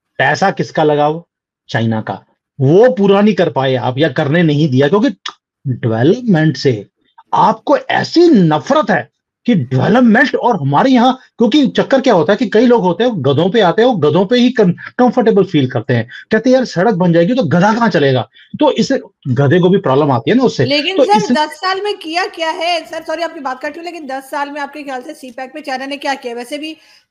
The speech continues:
Speaker 2: चाइना को आप ज्यादा बेहतर समझते हैं, जो चाइना में रहते हैं, बजाय इसके जो लोग चाइना में नहीं रहते और वो Chinese expert, चाइना के expert बनते हैं, उनके मुकाबले में आपको चाइना का ज्यादा पता है। आप वो टमाटर खा रहे हैं, छोटे-छोटे टमाटर भी खाइए साथ-साथ।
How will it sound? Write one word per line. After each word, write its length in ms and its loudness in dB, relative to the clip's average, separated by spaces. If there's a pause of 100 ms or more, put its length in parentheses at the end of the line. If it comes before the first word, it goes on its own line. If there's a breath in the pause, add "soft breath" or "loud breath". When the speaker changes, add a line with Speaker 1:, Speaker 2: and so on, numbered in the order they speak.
Speaker 2:
चाइना 400 -8
को 260 -10
आप 360 -8
ज्यादा 240 -8
बेहतर 300 -10
समझते 380 -14
हैं, 100 -14
जो 120 -10
चाइना 420 -8
में 120 -4
रहते 380 -8
हैं, 140 -6
बजाय 280 -10
इसके 220 -14
जो 140 -10
लोग 120 -12
चाइना 300 -10
में 100 -12
नहीं 260 -10
रहते 260 -6
और 160 -8
वो 240 -12 (120)
Chinese 440 -10
expert, 640 -10 (120)
चाइना 260 -6
के 80 -12
expert 380 -12
बनते 300 -12
हैं, 120 -10 (260 soft breath)
उनके 220 -16
मुकाबले 400 -10
में 100 -10
आपको 220 -8
चाइना 260 -12
का 100 -10
ज्यादा 220 -8
पता 240 -12
है। 280 -16 (380)
आप 140 -8
वो 60 -8
टमाटर 400 -12
खा 220 -10
रहे 120 -10
हैं, 60 -12
छोटे-छोटे 340 -8
टमाटर 320 -18
भी 80 -18
खाइए 380 -14
साथ-साथ। 320 -14